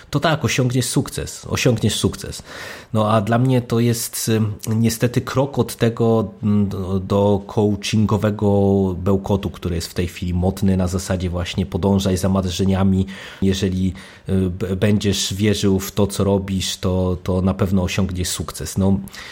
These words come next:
y, przykro mi bardzo, y, drodzy słuchacze, i wyjdzie teraz mój cynizm, no ale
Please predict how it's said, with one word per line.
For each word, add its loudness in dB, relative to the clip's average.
y, 2
przykro 0
mi 2
bardzo, 0
y, -4
drodzy -2
słuchacze, -2
i 0
wyjdzie 0
teraz 0
mój 4
cynizm, 0
no 0
ale 2